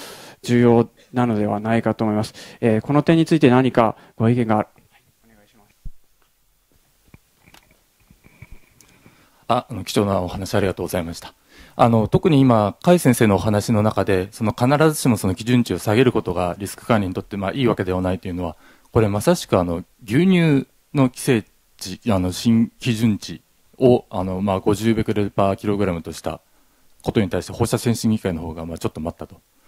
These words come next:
Speaker 2: いった件がそのままではないかと思うんですが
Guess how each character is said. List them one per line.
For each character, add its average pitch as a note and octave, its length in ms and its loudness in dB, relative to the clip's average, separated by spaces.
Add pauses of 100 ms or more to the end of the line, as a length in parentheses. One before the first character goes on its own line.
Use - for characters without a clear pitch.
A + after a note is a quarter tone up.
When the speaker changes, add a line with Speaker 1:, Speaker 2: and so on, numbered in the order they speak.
(180)
Speaker 2:
い - 60 -14
っ - 20 -12
た G#2 140 -6
件 F#2 380 -8
が E2 200 -10
そ - 120 -12
の G2 80 -4
ま F#2+ 80 -4
ま F#2+ 100 -2
で F2+ 80 -6
は D#2 80 -4
な D2 80 -10
い D2 60 -14
か E2 80 -18
と - 100 -14
思 D#2+ 120 -10
う - 20 -10
ん A#2+ 60 -12
で A#2+ 60 -14
す - 140 -18
が E2 180 -8